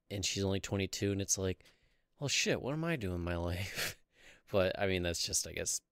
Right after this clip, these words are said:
a pessimistic outlook on things. But no, she, she killed it. It was very, it was very impressive, to say the least.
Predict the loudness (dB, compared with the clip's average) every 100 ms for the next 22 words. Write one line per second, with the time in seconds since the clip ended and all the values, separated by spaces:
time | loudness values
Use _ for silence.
0 | _ _ _ _ -4 -2 2 2 2 0
1 | 0 2 2 0 -4 -4 -2 -6 -6 -4
2 | -2 -2 -2 0 0 -2 -10 -20 -10 -2
3 | -2 4 4 6 4 2 -8 -20 _ _
4 | _ -4 4 6 6 4 2 -4 -16 _
5 | _ _ _ _ _ 0 6 8 8 6
6 | 4 2 2 0 -2 -2 -6 -6 -2 -2
7 | -2